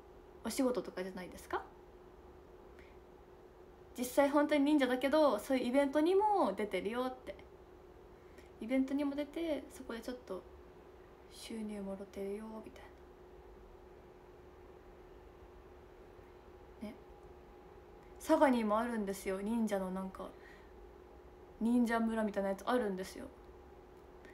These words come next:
ちょっと調べるね。なんだったかな？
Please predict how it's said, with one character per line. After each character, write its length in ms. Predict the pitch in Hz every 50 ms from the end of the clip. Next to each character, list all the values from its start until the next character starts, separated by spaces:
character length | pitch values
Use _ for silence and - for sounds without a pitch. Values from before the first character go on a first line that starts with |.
| - -
ち 80 | - -
ょ 20 |
っ 0 |
と 60 | - -
調 180 | - - 208 202 214 208
べ 60 | 233
る 80 | 226
ね。 60 | 214 208 - 190 180 180 - - - - - - - - - - - - - - - - - - - - - - - - - - - - - - - - - - - - - - - - - - - - - - - - - - - - - - - - - - -
な 80 | 233 247
ん 60 | 269
だ 60 | 254
っ 40 | -
た 120 | - -
か 100 | - -
な？ 80 | 196 190